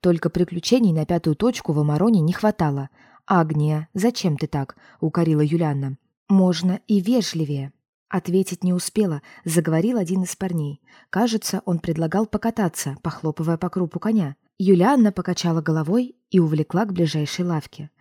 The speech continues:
Шайденцы оказались настырными, спешились и в мгновение ока оказались впереди нас. Широко улыбаясь, одновременно потянулись к запястьям,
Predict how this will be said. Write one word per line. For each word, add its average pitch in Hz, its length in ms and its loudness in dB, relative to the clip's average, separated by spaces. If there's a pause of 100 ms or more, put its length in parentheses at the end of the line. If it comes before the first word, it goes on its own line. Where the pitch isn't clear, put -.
(180)
Шайденцы 175 720 0
оказались 160 560 -2
настырными, 160 720 0 (240)
спешились - 720 -2
и 190 100 0
в 160 100 0
мгновение 180 600 0
ока 160 240 -4
оказались 165 560 -4
впереди 160 420 -2
нас. 147 360 -6 (280)
Широко 160 440 -2
улыбаясь, 151 640 -2 (180)
одновременно 165 680 2
потянулись 175 640 -2
к - 80 -8
запястьям, 160 640 -2